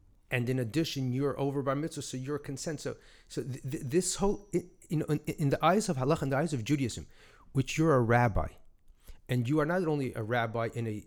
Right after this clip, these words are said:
Jewish community, you, you, you market Judaism. You're, in a certain sense, a salesman of Judaism,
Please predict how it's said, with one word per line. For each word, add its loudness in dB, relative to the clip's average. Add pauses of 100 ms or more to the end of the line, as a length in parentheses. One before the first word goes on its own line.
Jewish -6
community, -6
you, -4
you, -6
you -6
market 0
Judaism. -6
You're, 4
in -4
a -4
certain -4
sense, -6
a -8
salesman 0
of -6
Judaism, -6